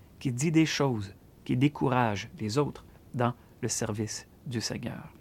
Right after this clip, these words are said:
On peut regarder en arrière et se poser la question ainsi, de quelle manière est-ce que j'ai pu travailler et édifier sur la maison de Dieu ? On peut regarder en arrière et aussi se demander, est-ce que j'ai été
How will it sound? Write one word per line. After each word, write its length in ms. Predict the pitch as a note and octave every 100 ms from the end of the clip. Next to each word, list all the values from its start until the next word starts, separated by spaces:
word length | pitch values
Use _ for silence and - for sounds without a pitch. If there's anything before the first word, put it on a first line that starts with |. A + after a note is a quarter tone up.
| - - - - - - - - - - - - - -
On 80 | F#3+
peut 120 | C4
regarder 340 | A3+ A#3 A3 A3+
en 100 | G#3+
arrière 380 | F#3 G3+ A3
et 40 | G3
se 100 | -
poser 220 | F#3 G3
la 120 | F#3
question 420 | F3+ E3+ - G3+
ainsi, 380 | F#3 - - G3
de 160 | E3 D3 -
quelle 240 | G#3+ G#3
manière 1040 | E3+ D#3 F3 F#3+ F3+ F3+ F3+ E3 A2 A2 - - - -
est-ce 200 | C3+ -
que 160 | D#3+ D#3
j'ai 400 | C#3 E3+ F#3 - - -
pu 160 | F#3+ F#3
travailler 960 | - - F#3+ F#3+ F3 D#3 D#3 F3 G#3+ - -
et 140 | D#3 -
édifier 760 | F3+ D3+ D3 C#3+ - C#3 C#3 D3 - -
sur 180 | - B2+
la 120 | A#2
maison 380 | A2+ B2 A#2+ A#2+
de 140 | A2+ A2
Dieu ? 260 | - B2+ - - - -
On 100 | A#3
peut 100 | A3
regarder 340 | A3 A#3+ A3+
en 140 | A3+
arrière 440 | G#3 F#3 A3 A#3+ G3+
et 60 |
aussi 460 | F#3+ D#3 - - A#3
se 120 | -
demander, 640 | D#3+ F3 F3 E3+ D#3+ G3 G#3 - - -
est-ce 220 | F#3+ -
que 100 | G3
j'ai 160 | F3+
été 320 | G3 - G3+